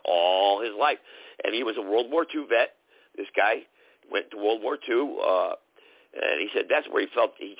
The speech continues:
said he couldn't lift weights really in World War Two, and, uh, that's where he, you know, he started, he didn't feel as, you know, like he was in that good shape anymore, and then, you know, 'cause he stopped lifting weights.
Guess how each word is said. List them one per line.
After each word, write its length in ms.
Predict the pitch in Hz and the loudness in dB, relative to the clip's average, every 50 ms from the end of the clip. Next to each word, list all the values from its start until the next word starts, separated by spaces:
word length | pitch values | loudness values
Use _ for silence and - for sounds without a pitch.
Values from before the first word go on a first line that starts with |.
| - - | -8 -6
said 100 | 139 131 | -4 -4
he 60 | 120 | -4
couldn't 260 | 120 151 151 123 107 | -4 -6 -6 -6 -4
lift 160 | 131 131 - - | -6 -6 -4 0
weights 220 | 123 160 170 - - - | 0 0 0 -2 -4 -6
really 240 | 95 98 95 92 | -6 -4 -4 -6
in 100 | 90 87 | -8 -8
World 220 | 90 92 92 92 87 | -6 -6 -6 -4 -4
War 140 | 85 90 - - 101 | -8 -8 -8 -8 -8
Two, 160 | 95 90 92 | -6 -6 -6
and, 180 | 92 87 73 | -6 -6 -4
uh, 260 | 92 95 92 82 85 - _ - - - - - - - - _ _ - - | -2 0 0 0 -2 -4 _ -16 -16 -16 -16 -18 -20 -20 -20 _ _ -4 0
that's 160 | 82 120 - | 0 0 0
where 140 | - 123 120 | 2 0 0
he, 240 | 110 104 - 65 87 | 0 0 -4 -6 -6
you 100 | 104 113 | -2 -2
know, 80 | 107 95 | -2 -2
he 80 | 98 | -2
started, 300 | - - 107 104 98 90 _ _ | 0 2 2 2 2 -2 _ _
he 160 | - - 92 | -14 -12 -8
didn't 260 | 101 110 107 92 - | -8 -8 -8 -8 -12
feel 260 | - - 120 113 104 104 | -8 -2 -2 0 0 0
as, 80 | 98 - 95 - - | -4 -6 -10 -14 -8
you 80 | - 104 | -4 -2
know, 60 | 98 | -2
like 160 | 92 95 92 | -2 -2 -4
he 100 | 92 98 | -6 -12
was 100 | 95 92 | -12 -10
in 100 | 98 95 | -8 -4
that 220 | 101 104 101 - _ | -2 -2 -2 -2 _
good 180 | - 117 107 92 - | -4 -2 -2 -2 0
shape 220 | 127 127 151 151 - | 0 0 0 0 -4
anymore, 420 | - 85 85 87 85 82 85 76 52 | -12 -12 -10 -8 -6 -6 -6 -6 -6
and 180 | 55 80 92 | -8 -10 -10
then, 220 | 95 98 101 90 - | -10 -10 -12 -12 -10
you 100 | - 107 | -6 -4
know, 160 | 104 90 90 80 | -2 -2 -2 -4
'cause 180 | - - 110 | -6 -8 -8
he 160 | 87 101 95 - _ _ - | -8 -8 -12 -14 _ _ -4
stopped 260 | - - 101 - - - | 0 0 0 0 -2 -8
lifting 200 | 101 - 101 104 | -10 -10 -4 0
weights. 260 | 156 175 160 - | 0 0 0 -2